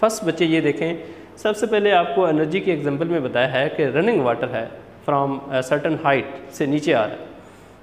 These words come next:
जैसे, अ, हाइड्रो पावर plant बनाए जाते हैं तो एक height से पानी को नीचे गुजारा जाता है,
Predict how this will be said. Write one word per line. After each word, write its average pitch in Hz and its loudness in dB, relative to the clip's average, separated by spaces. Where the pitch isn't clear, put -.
जैसे, 131 0
अ, 113 0
हाइड्रो 147 0
पावर 135 2
plant 135 -2
बनाए 123 -2
जाते 123 -2
हैं 127 -4
तो 127 -6
एक 120 -4
height 139 2
से 135 -2
पानी 123 0
को 123 0
नीचे 120 -2
गुजारा 123 2
जाता 131 0
है, 113 -4